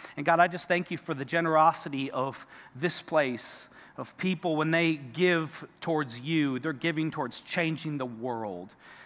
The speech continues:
for Jesus Christ. And so, God, we just thank you and praise you. Would you continue to, uh, help us to,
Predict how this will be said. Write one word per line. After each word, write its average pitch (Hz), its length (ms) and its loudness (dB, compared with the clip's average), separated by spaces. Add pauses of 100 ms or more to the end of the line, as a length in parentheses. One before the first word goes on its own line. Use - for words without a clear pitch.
for 127 200 -6
Jesus 120 380 -6
Christ. 92 460 -6
And 117 100 -10
so, 139 100 -12
God, 147 220 4
we 170 60 -2
just 180 120 -6
thank 165 260 0
you 170 60 0
and 151 100 -2
praise 160 200 2
you. 165 80 0
Would 170 100 0
you 180 80 -6
continue 190 380 0
to, 156 160 4 (1200)
uh, 147 280 4
help 202 280 6
us 170 220 0
to, 151 300 -4